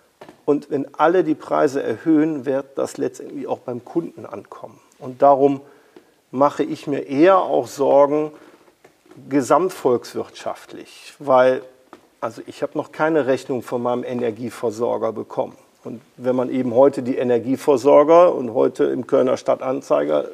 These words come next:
oder gestern stand eben auch ein Artikel eines Energieversorgers, die schon mal in Aussicht stellen, das wird auch dann bei den Endverbrauchern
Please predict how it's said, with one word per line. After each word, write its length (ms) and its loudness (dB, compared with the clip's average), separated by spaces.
oder 220 -10
gestern 380 -8
stand 240 -10
eben 200 -8
auch 200 -10
ein 320 -8
Artikel 520 -6
eines 260 -10
Energieversorgers, 960 0
die 120 0
schon 160 0
mal 100 6
in 60 -2
Aussicht 400 0
stellen, 380 -2
das 300 -6
wird 260 -6
auch 200 -2
dann 260 0
bei 140 4
den 240 -2
Endverbrauchern 1080 2